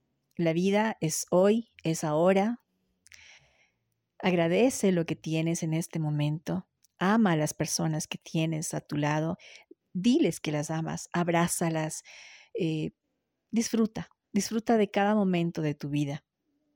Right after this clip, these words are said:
Conéctate con ese, con ese presente que es hoy y es ahora. Bueno, esta ha sido mi historia por hoy. Te abrazo con el corazón. Eh, cuéntame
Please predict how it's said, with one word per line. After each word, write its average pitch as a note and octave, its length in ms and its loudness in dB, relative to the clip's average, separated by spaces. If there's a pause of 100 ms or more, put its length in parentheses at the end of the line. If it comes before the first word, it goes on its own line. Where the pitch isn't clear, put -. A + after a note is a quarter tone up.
(480)
Conéctate F#3 540 0
con F3 180 -2
ese, E3+ 460 -2 (220)
con F3+ 140 0
ese F3+ 200 2
presente D#3+ 760 -4 (800)
que D#3+ 240 0
es - 380 -8
hoy A3 340 2 (160)
y E3+ 120 -6
es - 120 -8
ahora. C#3 340 -8 (1040)
Bueno, E3 360 0 (160)
esta F#3+ 260 -4
ha G3+ 40 -2
sido G3+ 200 0
mi G3 80 2
historia A3 460 0
por G3 160 0
hoy. C4 280 0 (380)
Te - 80 0
abrazo E3+ 400 0
con E3+ 140 -2
el D#3 100 -2
corazón. F#3 640 0 (1040)
Eh, E3 480 -2
cuéntame G3+ 640 -2